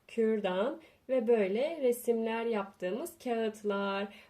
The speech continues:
Buraya yuvarlaklar çizdim. Yuvarlaklar oyun hamuru. Bu çubuklar, siyah çubuklar da kürdan.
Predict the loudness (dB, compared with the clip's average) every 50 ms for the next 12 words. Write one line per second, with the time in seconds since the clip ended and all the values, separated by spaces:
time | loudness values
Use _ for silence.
0 | _ -6 0 2 2 2 2 -2 0 0 2 4 4 4 2 2 0 -2 -2 -2
1 | -2 -2 -4 -4 -4 -4 -4 -2 -2 0 0 2 2 2 2 4 4 4 4 4
2 | 4 2 2 2 0 0 0 2 2 4 4 6 4 4 4 2 0 0 0 0
3 | 0 0 0 0 0 -2 -2 -6 -8 -10 -12 -10 -10 -8 -8 -8 -6 -2 -2 0
4 | 0 0 -2 -2 -2 0 0 0 0 -2 -6 -10 -10 -10 -6 -4 -4 -2 -2 -2
5 | -4 -6 -8 -6 -2 -2 0 2 2 0 0 -2